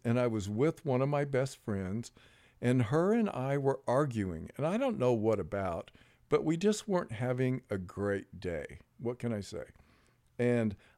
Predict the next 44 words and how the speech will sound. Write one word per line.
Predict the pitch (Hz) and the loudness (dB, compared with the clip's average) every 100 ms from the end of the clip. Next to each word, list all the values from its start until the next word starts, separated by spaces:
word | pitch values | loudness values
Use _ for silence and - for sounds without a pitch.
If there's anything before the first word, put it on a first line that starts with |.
| _ | _
I | 113 | -2
got | 117 117 127 147 | 2 4 4 4
out | 143 139 123 - | 4 2 -2 -4
to | 101 | -8
grab, | 90 107 117 131 | -2 2 2 2
this | 107 127 139 143 | -2 0 2 4
one | 190 165 | 2 4
was | 120 117 | 2 4
on | 113 110 | 4 4
my | 104 123 | 2 0
side | 139 147 131 | -2 0 0
of | 147 | 0
the | 160 | -2
car. | - 110 95 92 104 - _ _ | -2 -2 -2 -2 -6 -14 _ _
I | - 113 | -2 0
got | 113 117 139 | 2 2 2
out, | 135 107 113 | 0 -2 -2
and | 117 107 | 0 2
there | 107 | 2
was | 104 | 0
a | 104 | -2
little | 101 117 147 | 0 2 2
ditch | 165 120 131 135 95 - - | 0 0 2 2 2 -6 -6
that | 113 | -4
you | 110 | -2
had | 104 117 | 0 0
to | 104 | -2
jump | 98 113 110 - | -2 0 0 2
over | 113 101 85 | 0 0 -8
for | - 101 | -8 -6
each | 117 113 - | -4 -6 -4
one | 123 160 | -4 -2
of | 113 | -4
these, | 87 85 90 - - - _ _ | -6 -8 -10 -14 -20 -20 _ _
and | 113 113 | 0 2
I | 107 | 2
jumped | 92 95 110 135 - | 0 2 2 2 2
over | 135 127 110 | 4 2 -2
it | 98 - - - | -4 -8 -20 -6
and | 101 | -4
slid | - - 123 110 110 110 107 | -4 -6 -2 2 2 2 -2
in | 104 | -4
the | 98 | -2
mud. | 92 92 80 60 | -2 -4 -6 -10